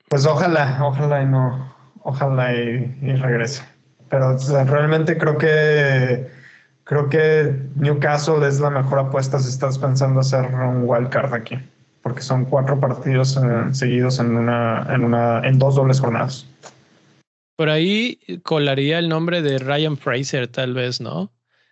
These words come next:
Speaker 2: Eh, ha estado mejorando, creo que se ha estado encontrando bien con, con Willock y podría ser una buena opción también, considerando que, eh,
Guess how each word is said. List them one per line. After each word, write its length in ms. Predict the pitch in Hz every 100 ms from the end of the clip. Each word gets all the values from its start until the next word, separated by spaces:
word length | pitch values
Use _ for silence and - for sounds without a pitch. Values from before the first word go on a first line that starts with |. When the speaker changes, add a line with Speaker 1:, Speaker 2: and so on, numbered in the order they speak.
| _ _ -
Speaker 2:
Eh, 320 | 131 131 131
ha 100 | 151
estado 460 | 143 - 156 151 151
mejorando, 880 | 143 113 135 147 170 180 190 190 151
creo 240 | 147 139
que 160 | 135 147
se 140 | 143
ha 60 | 135
estado 300 | 113 147 143
encontrando 520 | 135 135 127 139 131 127
bien 520 | 131 131 131 120 - _ _ _ _ _
con, 680 | - 139 127 120 117 113 135 -
con 160 | 139
Willock 400 | 127 147 160 156
y 460 | - 151 151 190 - _ _ _ _ _ -
podría 360 | 143 135 139
ser 180 | 127 143
una 160 | 139 135
buena 280 | 127 131 131
opción 340 | - 135 123
también, 580 | 131 120 123 127 127 120 - - _ - _ _ _
considerando 840 | 160 135 - 143 131 131 131 139 135
que, 500 | 131 120 113 113 123 - _ _ _ _ _ _
eh, 120 | 165